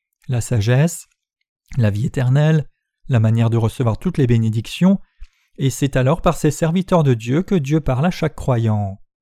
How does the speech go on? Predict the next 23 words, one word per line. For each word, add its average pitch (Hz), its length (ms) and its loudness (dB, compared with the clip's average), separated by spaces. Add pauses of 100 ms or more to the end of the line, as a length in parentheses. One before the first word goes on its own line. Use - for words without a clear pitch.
(960)
C'est 180 160 0
pourquoi 214 320 0
nous 165 100 4
devons 127 240 2
croire 170 300 0
aux 120 60 0
serviteurs 113 500 -2
de 104 100 -2
Dieu. 101 460 -4 (880)
Qu'en 196 180 4
est-il 139 280 0
de 120 100 4
vous ? 107 420 -2 (520)
Croyez-vous 127 460 -2
aux 208 100 0
serviteurs 160 500 0
de 156 100 0
Dieu ? 202 280 0 (840)
Croire 208 320 -2
aux 135 60 0
serviteurs 139 540 0
de 117 120 2
Dieu, 165 360 2